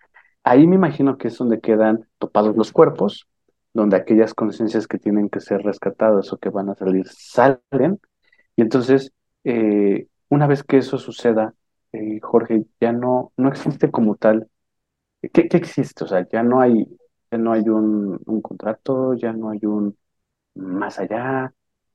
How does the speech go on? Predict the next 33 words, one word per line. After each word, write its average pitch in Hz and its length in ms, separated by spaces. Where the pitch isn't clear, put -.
ya 107 140
no 107 220
hay 107 180
un, 101 1040
o 110 60
sea, - 160
hay, 113 160
hay 117 160
una 120 160
unión, 104 600
porque 107 280
ciertamente 156 440
no 131 100
llegamos, 101 480
por 95 140
dimensiones 104 500
no 113 100
llegamos 92 480
a, - 160
a 92 60
la 78 120
fuente, 104 380
¿no? 92 480
A, 50 200
no, 101 200
no 113 120
transitamos 120 600
a 101 40
esta 98 180
ciento 95 380
cuarenta 87 300
y - 20
cuatro, - 440